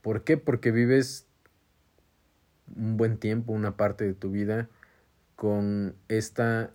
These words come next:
ilusión, este deseo, este sueño de crear, llegues a lograrlo, no llegues a lograrlo, a adquirir conocimiento, llegues a hacerlo, no lo llegues a hacer,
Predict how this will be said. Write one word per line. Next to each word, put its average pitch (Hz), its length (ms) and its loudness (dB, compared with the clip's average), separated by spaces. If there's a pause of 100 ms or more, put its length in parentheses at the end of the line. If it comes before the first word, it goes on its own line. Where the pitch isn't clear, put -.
(140)
ilusión, 110 1040 -2
este 98 720 -4
deseo, 110 760 0
este 101 300 -6
sueño 123 600 0
de 98 180 -4
crear, 113 500 -4 (1300)
llegues 113 680 0
a 104 80 -4
lograrlo, 113 580 2
no 110 140 -4
llegues 110 420 -2
a 95 60 -4
lograrlo, 110 800 -2
a 90 440 -8
adquirir 110 460 -6
conocimiento, 104 720 -4
llegues 101 300 -4
a 101 40 -8
hacerlo, 104 400 -4
no 104 180 -4
lo 101 80 -6
llegues 101 240 -4
a - 60 -18
hacer, 113 320 -4